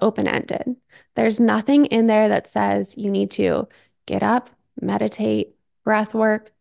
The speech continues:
journal, work out, dr-, drink a green juice. Like, there's n-, no, no, no, no, no, no, no, no. There's none of that. It's, you have this chunk of time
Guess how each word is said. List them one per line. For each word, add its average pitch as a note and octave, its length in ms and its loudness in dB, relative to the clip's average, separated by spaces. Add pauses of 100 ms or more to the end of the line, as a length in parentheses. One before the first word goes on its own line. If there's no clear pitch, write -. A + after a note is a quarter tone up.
(120)
journal, G#3 600 -2 (240)
work A3 380 0
out, G#3+ 460 0 (460)
dr-, - 460 -6
drink A3+ 220 0
a A3 80 2
green A3 360 2
juice. A3 340 4
Like, A3+ 180 -2
there's A3+ 220 0
n-, A3 180 0 (120)
no, G#3+ 220 0
no, G3 120 -2
no, - 200 -10 (280)
no, G#3 260 -2
no, G3+ 120 -2
no, F#3+ 120 -2
no, - 100 -6
no. - 120 -8 (160)
There's G3+ 200 -4
none G3+ 160 0
of G#3+ 80 -8
that. - 200 -8 (680)
It's, - 400 -2 (460)
you A3 160 0
have A3 480 0
this D4+ 240 -2
chunk B3 260 -2
of A#3+ 120 -2
time A3+ 580 -2